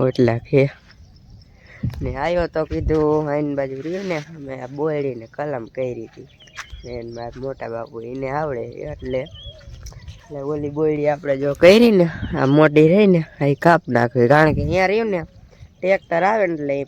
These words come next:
ભરાય એટલે ભાંગી જાય છે. મેં કીધું અહીંયા જો કરી નાખી છે. તે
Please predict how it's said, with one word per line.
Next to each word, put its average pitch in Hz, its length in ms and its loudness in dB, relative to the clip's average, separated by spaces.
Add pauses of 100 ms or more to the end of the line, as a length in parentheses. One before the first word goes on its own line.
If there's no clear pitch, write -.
ભરાય 160 420 0
એટલે 120 220 -10
ભાંગી 147 460 -6
જાય 113 220 -6
છે. 113 60 -18 (640)
મેં 117 160 -16
કીધું 123 460 0 (200)
અહીંયા 123 300 6
જો 127 80 8 (100)
કરી 139 300 4
નાખી 120 380 0
છે. 151 120 0 (840)
તે 120 100 4